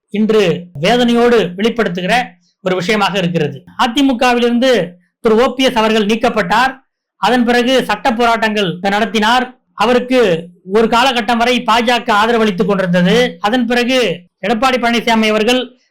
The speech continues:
தேசிய ஜனநாயக கூட்டணியில் இணைந்த பிறகு பாஜகவுடைய ஆதரவும் அவருக்கு இல்லை.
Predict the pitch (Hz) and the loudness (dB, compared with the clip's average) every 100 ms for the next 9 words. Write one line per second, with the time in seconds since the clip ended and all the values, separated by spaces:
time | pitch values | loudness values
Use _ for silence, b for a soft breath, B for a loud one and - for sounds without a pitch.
0 | - 214 247 247 196 240 233 226 233 214 | -2 0 2 -2 0 0 0 -2 -2 0
1 | 214 202 151 - b _ 175 233 254 233 | 0 0 -4 -12 b _ -2 0 2 2
2 | 214 214 220 262 190 - _ - 240 247 | 0 -2 0 0 -2 -8 _ -4 -2 0
3 | 240 226 220 208 196 233 226 226 247 - | 0 -2 0 0 2 2 0 0 -2 -6
4 | _ _ 202 226 175 190 226 214 247 262 | _ _ 0 0 0 -4 -2 0 2 0
5 | - | -4